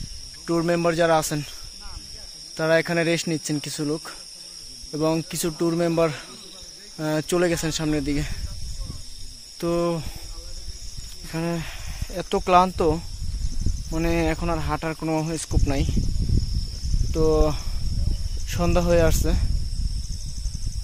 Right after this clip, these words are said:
আর সন্ধ্যা হয়ে আসছে, সন্ধ্যা, রাতের আধার যখন নেমে আসবে, তখন কিন্তু আমাদের হাঁটতে খুব কষ্ট হবে। এখন পর্যন্ত আমরা, আমরা প্রায় আকাশের কাছে আছি,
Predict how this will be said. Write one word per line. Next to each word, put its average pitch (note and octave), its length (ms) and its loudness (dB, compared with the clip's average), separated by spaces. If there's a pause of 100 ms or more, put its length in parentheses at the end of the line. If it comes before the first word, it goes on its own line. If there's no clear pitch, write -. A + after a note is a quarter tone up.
(1400)
আর D3 120 2 (140)
সন্ধ্যা E3+ 260 0
হয়ে E3 160 2
আসছে, E3+ 180 -2 (1400)
সন্ধ্যা, D#3+ 280 -2 (100)
রাতের D#3+ 320 4
আধার E3+ 240 6
যখন F3 240 0
নেমে F3 220 4
আসবে, E3 160 0 (100)
তখন F3 220 0
কিন্তু E3+ 200 0
আমাদের E3+ 240 2
হাঁটতে E3 320 0
খুব E3 180 -8
কষ্ট E3 240 -2
হবে। D#3 200 2
এখন E3 200 -6
পর্যন্ত E3+ 220 -2 (100)
আমরা, E3+ 180 6 (800)
আমরা E3 180 4 (120)
প্রায় F3+ 240 8
আকাশের F3+ 400 -2
কাছে E3 280 2
আছি, C3+ 160 -6